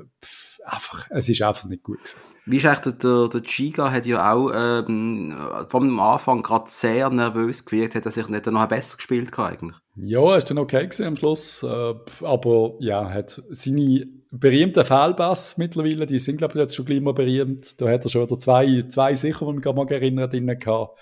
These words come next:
Speaker 1: Auf so einen zehn Meter Pass im Gegner im Fies.
Speaker 2: Mhm.
Speaker 1: Ja, das, das muss man abstellen.
Speaker 2: Ja, aber nochmal, Tschalow, das dritte Goal gemacht. Für uns sehr wichtig.
Speaker 1: Yep.
Speaker 2: Males, Goal gemacht.
Speaker 1: Und
Speaker 2: Vorarbeit Esposito.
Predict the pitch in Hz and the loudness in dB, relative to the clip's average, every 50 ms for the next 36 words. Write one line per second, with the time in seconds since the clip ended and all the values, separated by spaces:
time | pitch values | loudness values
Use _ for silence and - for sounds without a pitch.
0 | - - - - - - _ - 123 123 - 131 120 123 - 120 120 123 123 127 | -20 -20 -20 -20 -20 -18 _ -4 -4 2 2 2 4 4 6 6 6 8 8 6
1 | 127 123 127 - - 113 113 120 - - 113 104 117 117 113 113 110 107 104 - | 4 4 2 -2 -2 0 0 0 0 -2 -4 -2 0 -2 -2 -2 -4 -8 -8 -4
2 | - 160 180 175 175 - - - _ _ _ _ _ _ _ - - 123 120 117 | 0 2 2 2 2 -2 -6 -10 _ _ _ _ _ _ _ -6 -4 -2 0 0
3 | 117 120 _ _ _ _ - 117 113 110 - - - - - - 120 120 - 123 | -2 -4 _ _ _ _ -10 -8 -6 -6 -6 -8 -10 -8 -2 -2 -2 0 0 -2
4 | 123 123 104 95 90 - - - 92 87 82 82 _ _ _ _ _ _ - - | -2 -2 -4 -6 -6 -8 -10 -14 -12 -14 -14 -18 _ _ _ _ _ _ -20 -20
5 | - - - _ - - 123 143 - 151 165 180 185 196 196 190 - - _ _ | -20 -20 -20 _ -2 2 2 4 6 6 4 6 6 4 4 4 2 -4 _ _
6 | _ - 147 156 170 175 156 165 - 139 139 143 151 156 151 151 - - - _ | _ -2 0 2 2 0 0 2 2 4 4 4 4 0 0 -2 -10 -20 -20 _
7 | _ _ _ _ _ - - 143 135 - 127 - 131 131 135 - 151 147 151 - | _ _ _ _ _ -8 -6 -6 -4 -4 -4 -2 0 0 0 0 -2 -2 -4 -6
8 | - - _ _ _ _ _ _ _ _ - 127 135 147 175 165 165 - - 135 | -12 -20 _ _ _ _ _ _ _ _ -2 2 4 4 4 2 0 0 2 2
9 | 127 123 123 127 - - - - 165 160 - - _ _ _ _ _ - 117 135 | 2 4 2 0 -2 -4 -8 -10 -10 -10 -12 -20 _ _ _ _ _ -4 -4 -4
10 | - - - _ _ _ _ _ - - 110 117 127 135 151 160 165 160 160 - | -4 -8 -20 _ _ _ _ _ -6 0 4 6 6 6 6 4 -2 -4 -6 -8
11 | - - - - 127 135 151 151 160 160 160 170 185 - - - - - _ _ | -10 -8 -2 0 2 2 2 2 0 0 0 -2 -4 -6 -14 -20 -20 -20 _ _
12 | _ _ _ _ _ - - 127 127 127 135 127 123 127 131 127 127 127 - 113 | _ _ _ _ _ -2 2 4 6 6 6 4 4 4 4 4 4 0 -2 -4
13 | 117 - - 123 127 127 135 - - 151 | -6 -4 -4 -6 -4 -6 -6 -8 -8 -8